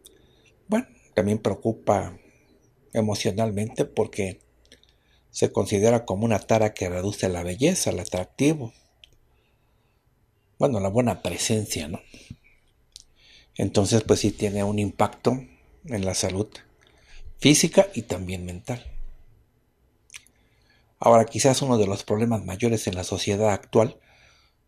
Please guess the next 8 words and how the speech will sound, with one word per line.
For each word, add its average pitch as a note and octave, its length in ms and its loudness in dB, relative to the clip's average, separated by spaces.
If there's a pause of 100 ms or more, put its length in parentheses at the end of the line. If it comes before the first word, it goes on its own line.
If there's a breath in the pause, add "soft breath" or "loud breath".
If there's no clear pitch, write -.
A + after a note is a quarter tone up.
(320)
pues, F#2 180 -4
es G#2 100 0
la A2 100 2
obesidad F2+ 600 -6 (180)
infantil. F2+ 800 -10 (1800 soft breath)
Problema A2+ 320 2
importante, G#2+ 640 -6
¿no? - 180 -14